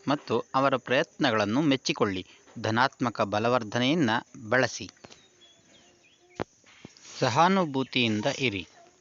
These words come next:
ವಿದ್ಯಾರ್ಥಿಗಳ ಭಾವನೆಗಳನ್ನ ಅರ್ಥ ಮಾಡಿಕೊಳ್ಳಿ ಮತ್ತು ಅವರ ಸಮಸ್ಯೆಗಳಿಗೆ ಸಹಾನುಭೂತಿ, ಕರುಣೆಯಿಂದ ಸ್ಪಂದಿಸಿ. ನಿರಂತರ ಕಲಿಕೆ. ನಿಮ್ಮ ಜ್ಞಾನವನ್ನ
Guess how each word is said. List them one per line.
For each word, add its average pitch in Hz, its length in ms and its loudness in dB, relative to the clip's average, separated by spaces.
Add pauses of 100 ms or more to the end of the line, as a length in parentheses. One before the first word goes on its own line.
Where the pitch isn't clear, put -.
(200)
ವಿದ್ಯಾರ್ಥಿಗಳ 139 600 -2
ಭಾವನೆಗಳನ್ನ 107 800 -2 (160)
ಅರ್ಥ - 280 -8
ಮಾಡಿಕೊಳ್ಳಿ 98 640 -2 (380)
ಮತ್ತು 123 300 -8 (240)
ಅವರ 117 240 0
ಸಮಸ್ಯೆಗಳಿಗೆ 104 920 -2 (380)
ಸಹಾನುಭೂತಿ, 117 920 -2 (320)
ಕರುಣೆಯಿಂದ 123 640 0 (120)
ಸ್ಪಂದಿಸಿ. 113 580 0 (2500)
ನಿರಂತರ 156 680 4
ಕಲಿಕೆ. 147 460 -2 (440)
ನಿಮ್ಮ 156 320 4
ಜ್ಞಾನವನ್ನ 120 680 2